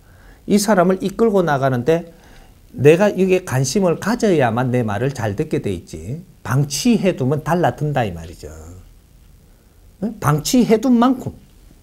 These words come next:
달라들게 돼 있어요. 어, 이걸 모르고 아주 좋다 좋다 했더니 저기, 어, 오냐 오냐 했더니라고 하거든요. 방치 방치 해둔 겁니다. 이게,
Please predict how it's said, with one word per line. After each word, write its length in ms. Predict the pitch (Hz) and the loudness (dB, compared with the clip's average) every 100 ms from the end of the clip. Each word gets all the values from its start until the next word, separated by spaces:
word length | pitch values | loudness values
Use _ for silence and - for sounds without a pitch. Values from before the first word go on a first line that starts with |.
| - - - _ - - _ - - - - | -20 -20 -20 _ -20 -20 _ -20 -20 -18 -4
달라들게 540 | 151 139 - 98 87 | 0 2 0 -4 -6
돼 120 | 90 | -10
있어요. 240 | 76 - - - _ _ _ - | -12 -14 -18 -20 _ _ _ -10
어, 120 | 123 | -6
이걸 300 | - 220 220 | 0 4 4
모르고 580 | 202 165 139 120 151 135 - - - - - - - - - - _ - - - - - - - - | 4 4 2 2 0 -2 -10 -20 -20 -20 -20 -20 -20 -20 -20 -20 _ -20 -20 -20 -20 -20 -20 -20 -16
아주 420 | 247 240 254 233 220 | -16 -14 -12 -12 -8
좋다 380 | 135 139 - | -8 -6 -8
좋다 280 | 240 240 247 | -6 -6 -4
했더니 480 | 202 175 151 127 110 | -4 -2 0 0 -2
저기, 1080 | - 110 110 95 95 92 95 90 - - - | -4 -4 -4 -4 -6 -6 -8 -10 -12 -18 -14
어, 520 | - 139 - 180 - 185 | -4 -4 -2 -8 -8 -2
오냐 460 | 131 143 160 202 | 2 4 4 2
오냐 280 | 220 247 262 | 2 2 2
했더니라고 920 | 226 185 - 143 143 151 120 - 196 139 | 2 0 0 0 2 0 0 0 2 2
하거든요. 540 | 139 - - 92 98 - | 0 -4 -4 -8 -8 -4
방치 440 | 139 143 - 262 | 0 0 0 0
방치 460 | 240 226 - 285 - | 0 0 2 2 2
해둔 240 | 170 - | -2 -4
겁니다. 400 | - - - - - _ _ _ - - - _ _ | -14 -16 -18 -20 -20 _ _ _ -20 -20 -20 _ _
이게, 340 | - 113 110 | -6 -4 -4